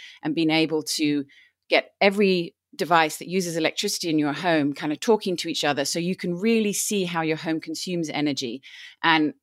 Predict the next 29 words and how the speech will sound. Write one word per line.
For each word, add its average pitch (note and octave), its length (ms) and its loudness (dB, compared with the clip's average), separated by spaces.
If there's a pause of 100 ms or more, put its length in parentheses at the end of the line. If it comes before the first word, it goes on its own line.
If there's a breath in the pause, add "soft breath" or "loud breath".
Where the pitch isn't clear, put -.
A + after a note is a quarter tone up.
(180)
hopefully D#3+ 420 2
maybe C#3+ 480 0
adjust C#3+ 680 2
and C#3+ 140 -2
be C#3+ 80 -2
able C#3+ 200 -2
to C#3 120 -14
save F3 420 2
energy. C3 520 -4 (300 soft breath)
And F#3 140 2
then F3+ 280 6
in F#3+ 100 -2
the E3 60 2
long A3 380 4
run, C#3+ 360 4 (200)
there's E3 180 0
potential F3 760 0
as D3+ 160 2
we D#3+ 100 -4
go D3+ 140 0
forward D3 420 0
to F3+ 120 -6
use G3+ 240 2
that F3 220 4
energy E3+ 360 -2
management D3+ 540 2 (360 loud breath)
to - 60 -6
sort E3+ 160 -2
of D#3+ 120 -8